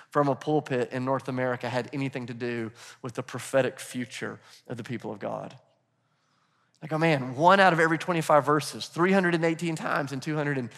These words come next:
sixty chapters." What do you feel when you think of these things? Who or what is shaping your perspective, and is it scriptural or not? Third question then builds off of that. If the scriptures speak of this so often,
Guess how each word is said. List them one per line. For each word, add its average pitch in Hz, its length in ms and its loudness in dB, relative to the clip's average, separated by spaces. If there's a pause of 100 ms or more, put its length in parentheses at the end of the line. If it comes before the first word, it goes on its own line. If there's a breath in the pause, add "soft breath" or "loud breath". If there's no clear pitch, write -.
(200 loud breath)
sixty - 380 -2
chapters." 147 800 4 (520 soft breath)
What 143 140 4
do 175 60 4
you 196 80 2
feel 208 340 4
when 175 100 2
you 147 100 0
think 139 260 -4
of 120 100 -6
these 123 160 -6
things? 117 480 -6 (260 soft breath)
Who 196 280 4
or 175 180 2
what 165 260 4
is 156 80 -2
shaping 160 480 0
your 151 120 0
perspective, 151 720 -2
and 131 120 -4
is 143 120 -2
it - 100 -12
scriptural - 640 -6
or 214 120 -6
not? 190 300 -10 (1500)
Third 170 220 6
question 143 460 2
then 120 300 -2
builds 131 260 2
off 131 240 8
of 123 120 -6
that. 117 380 2 (560 soft breath)
If 160 140 0
the 147 80 -6
scriptures 175 540 0
speak - 500 0
of 131 180 -2
this 151 160 0
so 143 260 4
often, 135 640 6